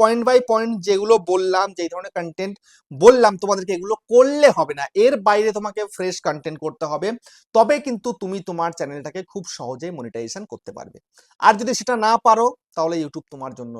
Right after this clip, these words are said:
নয়। তোমরা আগে মনে করতে যে YouTube-এ সাকসেস পাওয়া বা চ্যানেলটাকে মনিটাইজ করা খুবই সহজ, আমি বলবো এখন খুবই কঠিন, প্রচুর পলিসি, বুঝতে পেরেছো?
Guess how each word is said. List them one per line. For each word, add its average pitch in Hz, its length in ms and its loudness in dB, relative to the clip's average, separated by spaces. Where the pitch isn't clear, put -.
নয়। 90 140 -20
তোমরা 185 260 2
আগে 233 120 4
মনে 233 240 4
করতে 254 200 6
যে 226 60 4
YouTube-এ 214 360 0
সাকসেস 226 340 0
পাওয়া 214 260 4
বা 208 120 6
চ্যানেলটাকে 208 400 -4
মনিটাইজ 190 340 -4
করা 208 100 -6
খুবই 277 280 0
সহজ, 185 260 4
আমি 196 220 0
বলবো 226 180 2
এখন 208 180 -8
খুবই 180 260 -10
কঠিন, 143 260 -10
প্রচুর 311 300 2
পলিসি, 220 360 0
বুঝতে 165 240 -4
পেরেছো? 233 240 0